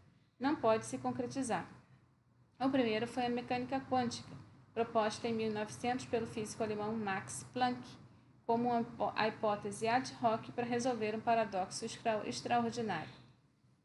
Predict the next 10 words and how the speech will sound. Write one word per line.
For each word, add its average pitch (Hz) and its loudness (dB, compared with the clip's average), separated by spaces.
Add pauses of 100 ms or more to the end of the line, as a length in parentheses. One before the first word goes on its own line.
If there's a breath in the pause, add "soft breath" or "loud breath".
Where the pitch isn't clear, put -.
(320)
Segundo 311 2
as 277 2
ideias 208 0
clássicas 208 -2
do - -12
século 196 -4
dezenove, 208 0
remontado 208 -2
a 185 2
Laplace 208 0